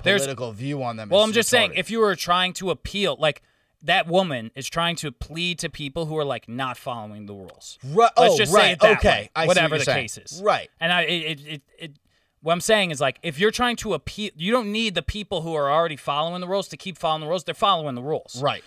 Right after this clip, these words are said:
Speaker 1: You're trying to appeal to people who are not following the rules, you really think crying on camera is gonna do it, lady?
Speaker 2: Yeah, like, if you're not worried about getting a virus and killing other people because of the virus, I don't think
Speaker 1: You
Speaker 2: the
Speaker 1: crying
Speaker 2: sense
Speaker 1: twelve
Speaker 2: that
Speaker 1: months into this thing with your new face is gonna work.
Speaker 2: Right.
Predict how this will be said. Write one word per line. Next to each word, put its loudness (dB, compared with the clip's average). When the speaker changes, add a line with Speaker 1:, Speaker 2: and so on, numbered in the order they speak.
Speaker 1:
You're -2
trying 2
to 0
appeal 2
to -4
people -6
who -2
are 2
not 2
following -4
the -8
rules, -6
you -10
really 0
think -6
crying -2
on -6
camera -2
is -6
gonna -6
do -6
it, -8
lady? -6
Speaker 2:
Yeah, 2
like, -2
if -4
you're 2
not 4
worried 2
about 2
getting -2
a 0
virus 0
and -10
killing -4
other -2
people -6
because -2
of -10
the -8
virus, 2
I -8
don't -4
think -6
Speaker 1:
You 0
Speaker 2:
the -4
Speaker 1:
crying 2
Speaker 2:
sense 4
Speaker 1:
twelve 2
Speaker 2:
that -10
Speaker 1:
months -4
into -10
this -6
thing -2
with -6
your -8
new -4
face -2
is -10
gonna -4
work. -10
Speaker 2:
Right. -2